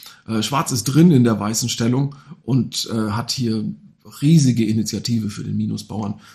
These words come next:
ähm, spürbaren Vorteil. Und das ist der Grund, warum man den Bauern auf D fünf nicht nehmen darf. Gehen wir mal wieder zurück. Und natürlich der gute Arawind mit seinen zweitausendsiebenhundert Elo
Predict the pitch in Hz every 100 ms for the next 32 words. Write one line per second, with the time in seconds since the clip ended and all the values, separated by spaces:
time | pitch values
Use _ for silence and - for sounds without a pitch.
0 | _ - 104 104 104 107 - - _ -
1 | - 170 123 117 113 - 120 113 92 113
2 | 127 208 226 185 139 190 160 - 120 113
3 | 101 117 123 113 113 113 117 120 127 117
4 | - - _ _ _ - 104 107 107 104
5 | 104 - _ 131 131 110 104 - - -
6 | 170 208 - _ _ _ - _ _ _
7 | _ _ _ _ _ - _ - - _
8 | _ - 117 123 - 143 156 143 113 110
9 | 113 - 120 127 117 123 123 113 110 113
10 | 110 - 107 107 107 113 107 110 107 107
11 | - - 110 110 104